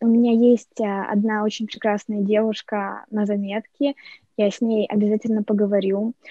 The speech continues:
потому что я считаю, а, это на самом деле очень важно.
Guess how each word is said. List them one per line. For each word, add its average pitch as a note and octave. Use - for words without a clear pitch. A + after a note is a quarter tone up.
потому A3
что G3
я A#3
считаю, A#3
а, G3+
это A3
на G#3+
самом B3+
деле A3+
очень A3+
важно. G3+